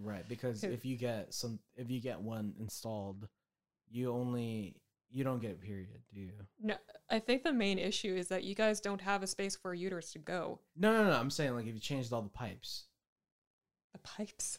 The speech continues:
Speaker 1: Yeah.
Speaker 2: Like,
Speaker 1: <laughs>
Speaker 2: no, but I mean, like, literally space-wise, there's not a place to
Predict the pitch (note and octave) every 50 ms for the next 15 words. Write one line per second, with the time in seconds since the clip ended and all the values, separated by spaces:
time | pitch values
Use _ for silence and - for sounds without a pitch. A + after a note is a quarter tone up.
0 | - - D3 D#3 D#3+ D#3 D3 - G#2 G#2 G2 - - - - E3+ - F3+ D3+ -
1 | - _ - - - _ _ _ - A#3 B3 C4+ - G#3 B3 - C4+ - - -
2 | - - G3 - B3 A#3+ A#3 A3+ A3+ B3+ B3+ A#3 A3+ G3+ F#3+ G3 G3 A#3 A3+ A#3+
3 | A#3+ A3 G#3+ G3+ G3 F#3+ F#3 F#3 - - G#3 G3 G3 G3 - F#3 E3+ - F3+ F3+
4 | F3 F3+ - - F#3+ F#3+ F#3 F#3 - G3+ - - G3 G#3 G3+ G3 F#3+ F#3+ F#3+ -
5 | - G3+ G3 F#3+ - - - F#3